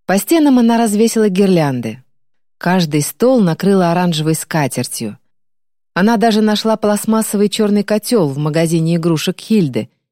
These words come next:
и наполнила его сладостями, чтобы раздать их в конце вечера. Джо и Стив перенесли тыквы из кладовой на стол в беседке. Всё было готово к вечеру резьбы по тыквам,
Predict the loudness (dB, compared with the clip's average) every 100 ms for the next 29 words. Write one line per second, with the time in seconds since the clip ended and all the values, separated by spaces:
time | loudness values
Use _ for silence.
0 | _ -2 0 0 0 2 4 4 2 2
1 | -2 -2 -2 0 -2 -6 -6 -8 -6 -6
2 | -4 0 0 -2 -2 -2 -2 -6 -4 -4
3 | -2 -2 0 0 -2 -6 -8 -10 _ _
4 | _ _ _ _ -4 0 2 2 0 -2
5 | -2 0 2 2 0 0 0 2 -2 0
6 | 0 0 0 0 0 2 2 0 -2 -2
7 | -2 -2 -2 -2 -2 -4 -6 -14 -14 _
8 | _ _ _ _ _ _ _ -10 -2 0
9 | 2 2 2 0 -2 0 0 0 -2 _
10 | _ -8 0 0 2 2 2 4 2 2
11 | 0 2 0 -2 -2 -2 -6 -8